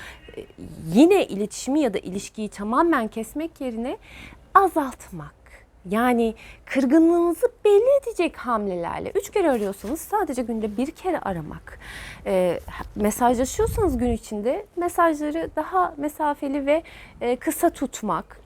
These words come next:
gibi. Yani normalin biraz, e, normalden biraz az. Yani kırgın olduğunuzu ifade edecek, belli edecek bir duruş açıkçası. Kırgınlığınızı belirttiniz. E, o size yazdığında cevapsız bırakmayın.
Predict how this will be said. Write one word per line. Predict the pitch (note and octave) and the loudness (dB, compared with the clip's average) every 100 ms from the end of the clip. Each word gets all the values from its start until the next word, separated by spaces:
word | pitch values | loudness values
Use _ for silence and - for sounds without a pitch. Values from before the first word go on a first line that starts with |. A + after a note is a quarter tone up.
| - | -4
gibi. | B3 A3+ B3+ | 0 2 4
Yani | A3+ F#3+ A#3 B3 A#3 | 4 4 4 4 2
normalin | A3 B3+ C4+ C#4+ D4 F4+ A4 - - - | 2 4 4 4 4 2 0 -8 -20 -14
biraz, | A3+ C4 F4 D#4 G4 - - | 0 4 6 6 2 -2 -8
e, | - B3 A#3+ | -2 0 4
normalden | C#4+ D#4+ D#4+ F4+ F#4 D#4+ | 6 6 4 4 4 4
biraz | D4+ D#4 | 4 4
az. | A#3+ D#3+ | 4 4
Yani | A3 A3 | 0 -2
kırgın | - C#4+ G4+ | 0 2 4
olduğunuzu | A4+ E4 A#3+ G#3+ G3 F3 E3 G#3+ G4 - - _ - - - - | 6 4 4 0 -4 -4 -4 -6 -8 -14 -20 _ -20 -20 -20 -6
ifade | B3 - B3 C4 | -4 4 4 4
edecek, | G#3 F#3 F#3 - | 2 0 -4 -4
belli | C#4 D4 C#4+ | 0 4 2
edecek | F#3 F3+ D4 - | 0 -4 -6 -2
bir | C4 G3+ | -2 0
duruş | A3 G3+ F3+ - - - - - - - | 0 0 -2 -12 -18 -20 -20 -20 -20 -12
açıkçası. | F#3 - - E3 - | -12 -12 -10 -10 -8
Kırgınlığınızı | - G#3 G3+ G3+ G3+ E3 D3 | -4 0 2 4 2 -2 -4
belirttiniz. | D#3+ G3 B3 - D4+ D#4+ - - - - - - - - - | -2 0 -2 -2 -2 -2 -4 -16 -20 -20 -20 -20 -20 -20 -8
E, | F#3+ | -4
o | G#3 | -2
size | G3+ G#3 G#3+ | -2 2 6
yazdığında | G3+ G3 F#3+ G3+ G3+ G#3 | 6 6 4 0 2 0
cevapsız | G3 F#3+ F#3+ - - G3+ E3 | 0 0 0 -2 -10 -10 -8
bırakmayın. | F3 G3 G#3+ - F#3+ E3 | -2 -2 -2 -8 -8 -8